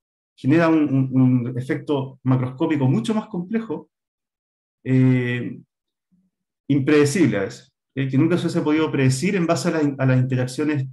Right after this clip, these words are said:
pequeñitas que había entre los elementos. Entonces, entonces esta lógica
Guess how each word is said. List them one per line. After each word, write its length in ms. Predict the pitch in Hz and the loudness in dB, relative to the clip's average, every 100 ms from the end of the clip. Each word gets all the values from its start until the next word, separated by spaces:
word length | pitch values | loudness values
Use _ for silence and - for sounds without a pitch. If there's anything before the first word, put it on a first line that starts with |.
| - | -8
pequeñitas 500 | - 120 117 156 170 | -4 0 2 2 0
que 100 | - | -4
había 200 | 147 147 | -2 0
entre 240 | 147 135 139 | 0 -2 -2
los 100 | 135 | 0
elementos. 400 | 131 113 - - | 0 0 -6 -12
Entonces, 640 | - 131 135 131 - _ _ _ _ _ _ _ _ - | -8 -6 -6 -8 -12 _ _ _ _ _ _ _ _ -4
entonces 340 | 131 160 165 | -2 0 0
esta 140 | 180 214 | 0 0
lógica 600 | 233 240 131 131 131 - | -2 0 0 0 -2 -6